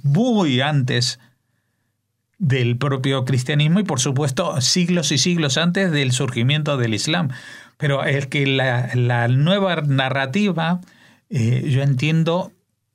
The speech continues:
aunque no, eh, apoyaría, por supuesto, que la, que la interpreten así los países musulmanes. Pero ojo, porque no todos están aquí. Entre los que estuvieron a favor, no había países como Arabia Saudita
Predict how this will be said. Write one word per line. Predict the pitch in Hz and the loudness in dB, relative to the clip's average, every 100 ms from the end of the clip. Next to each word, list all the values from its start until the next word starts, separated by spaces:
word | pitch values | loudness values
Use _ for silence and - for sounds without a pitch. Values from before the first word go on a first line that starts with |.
| _ - | _ -8
aunque | - 117 - | -4 -2 -2
no, | 110 143 151 147 143 135 120 120 147 | 0 0 0 0 2 0 0 0 0
eh, | 139 120 | -2 0
apoyaría, | 120 131 123 127 151 156 | -2 0 0 2 0 -2
por | 131 | -2
supuesto, | 127 147 165 143 190 190 - - _ _ | -4 -2 -4 -2 -4 -4 -18 -20 _ _
que | 143 139 | -2 0
la, | 135 127 127 131 127 123 - - | 0 0 0 0 0 -2 -6 -6
que | 143 127 | -2 0
la | 131 123 131 | 2 0 2
interpreten | 127 135 131 156 165 156 | 0 0 -2 -2 0 -2
así | 135 - 185 180 | -2 0 -2 -4
los | - 123 120 | -4 -4 -4
países | 120 135 131 175 147 | -4 -2 -2 -2 -2
musulmanes. | 120 131 139 185 196 127 - - _ | -2 0 0 2 0 -2 -8 -20 _
Pero | 311 311 | -2 -2
ojo, | - 190 | -2 -4
porque | 180 131 147 | -2 -2 0
no | 175 247 254 | 2 2 0
todos | 240 233 139 123 | 0 0 0 -2
están | 127 - 117 | -4 -2 -4
aquí. | 185 - 190 185 - - - - | -4 -4 -2 -2 -6 -20 -20 -6
Entre | 139 139 135 135 | -2 0 0 0
los | 135 | -2
que | 127 123 | -2 0
estuvieron | 120 - 143 151 180 202 175 | -2 -2 -4 0 2 2 0
a | 135 | 0
favor, | 127 135 151 196 165 208 - - - | -2 -2 0 0 0 -4 -8 -20 -4
no | 147 156 208 | 0 2 2
había | 202 185 196 190 | 2 2 0 0
países | 143 139 165 - 147 - | 0 0 0 0 -2 -4
como | - 107 113 | -2 -2 0
Arabia | 139 170 156 | 0 0 -2
Saudita | - 107 123 226 226 92 | -2 -2 0 0 -2 -10